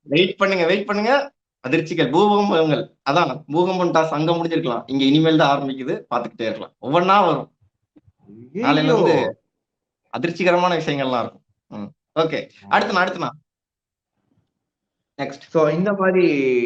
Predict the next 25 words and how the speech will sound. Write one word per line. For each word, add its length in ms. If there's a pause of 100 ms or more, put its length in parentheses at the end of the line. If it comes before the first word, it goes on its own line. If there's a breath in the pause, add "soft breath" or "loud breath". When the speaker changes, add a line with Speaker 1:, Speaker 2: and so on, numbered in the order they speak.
(120)
Speaker 2:
இன்னைக்கு 300
விஷயங்கள் 480
எல்லாமே 440
நடந்துச்சு. 760
And, 600
uh, 380
விஷ்ணு 680
மறுபடியும் 460
வராரு, 400
மறுபடியும் 440
பூர்ணிமாவை 600
கூப்பிடுறாரு, 460
அதே 360
பழைய 300
கதையை 640
திருப்பி 240
போடுறாரு. 560
ஆனா 260
இப்ப 240
நடுவுல 320
வர்றது 500
மாயா. 420 (1120)
கியூட். 540 (600)
ஓஹோ, 1040
ஸ்வீட். 920